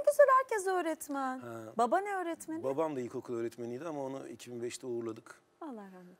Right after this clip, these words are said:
Speaker 1: eylesin.
Speaker 2: Hakk'a yürüdü işte. Öyle yani. Böyle ama işte ne bileyim,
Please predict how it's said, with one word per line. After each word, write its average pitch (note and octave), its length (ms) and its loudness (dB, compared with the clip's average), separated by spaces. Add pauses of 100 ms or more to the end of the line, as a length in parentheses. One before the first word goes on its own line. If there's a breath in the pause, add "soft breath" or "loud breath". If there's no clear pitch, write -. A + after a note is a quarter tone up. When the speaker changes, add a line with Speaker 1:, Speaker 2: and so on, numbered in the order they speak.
Speaker 1:
eylesin. - 360 -20
Speaker 2:
Hakk'a - 240 -14
yürüdü F2+ 280 -14
işte. - 240 -16 (100)
Öyle - 220 -4
yani. B2+ 480 0 (800 loud breath)
Böyle D#3+ 320 4
ama F3+ 260 2
işte F3+ 280 -4
ne F#3+ 140 -2
bileyim, E3+ 200 -2